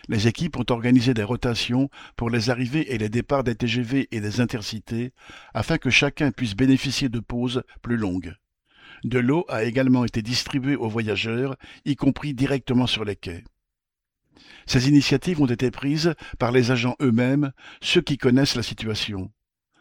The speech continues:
Dans l'encadrement, certains ont donné un coup de main. D'autres,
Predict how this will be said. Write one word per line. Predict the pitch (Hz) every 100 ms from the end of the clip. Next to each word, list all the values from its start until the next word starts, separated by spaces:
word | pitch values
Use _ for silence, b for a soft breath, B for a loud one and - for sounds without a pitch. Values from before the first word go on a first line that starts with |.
| b b
Dans | 117
l'encadrement, | 131 127 131 123 120 143 156 B B
certains | - - 139 - 160 -
ont | 127
donné | 120 123 143
un | 123
coup | - 131
de |
main. | 113 101 92 104 _ _ _ _ _ -
D'autres, | 143 147 - 165